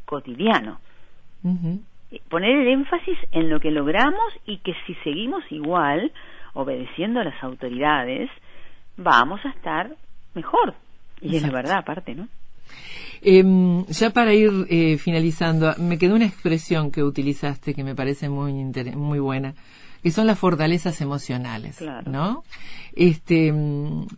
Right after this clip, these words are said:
Speaker 2: si lo, si lo trasladáramos, eh, si afináramos esa concept-, concepción,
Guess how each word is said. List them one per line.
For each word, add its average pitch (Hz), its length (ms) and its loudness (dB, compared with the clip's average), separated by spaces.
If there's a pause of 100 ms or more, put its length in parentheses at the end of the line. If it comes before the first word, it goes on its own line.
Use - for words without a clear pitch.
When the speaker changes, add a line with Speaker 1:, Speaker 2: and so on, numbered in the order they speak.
Speaker 2:
si - 240 0
lo, 190 140 6
si - 200 -2
lo 185 140 4
trasladáramos, 202 960 0
eh, 160 180 -6
si 170 240 -4
afináramos 196 640 0
esa 180 200 -2
concept-, 147 760 -6
concepción, 135 640 -4